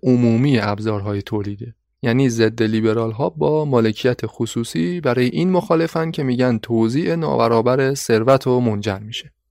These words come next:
حالا ممکنه این سوال پیش بیاد که برای مالکیت، مالکیت ابزارهای تولید،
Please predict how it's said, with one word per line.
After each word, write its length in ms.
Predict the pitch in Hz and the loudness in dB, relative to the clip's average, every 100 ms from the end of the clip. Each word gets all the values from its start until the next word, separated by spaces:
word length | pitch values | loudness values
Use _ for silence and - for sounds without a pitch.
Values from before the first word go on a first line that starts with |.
| _ _ | _ _
حالا 220 | 123 160 | 0 2
ممکنه 400 | 190 151 - 180 | 2 0 -2 -2
این 120 | 175 | -2
سوال 320 | - 143 160 | -2 0 0
پیش 280 | 180 175 - | 0 -6 -6
بیاد 280 | 165 160 - | -2 -2 -2
که 160 | - | -4
برای 300 | 151 127 120 | 2 4 4
مالکیت، 880 | 117 117 113 107 - 123 139 113 - - | 4 4 2 0 -2 0 0 -4 -10 -2
مالکیت 520 | 110 107 - 110 104 | 0 -2 -2 -4 -2
ابزارهای 480 | 107 101 107 101 101 | -2 0 0 -2 -8
تولید، 460 | - 110 135 117 | -6 -4 -4 -4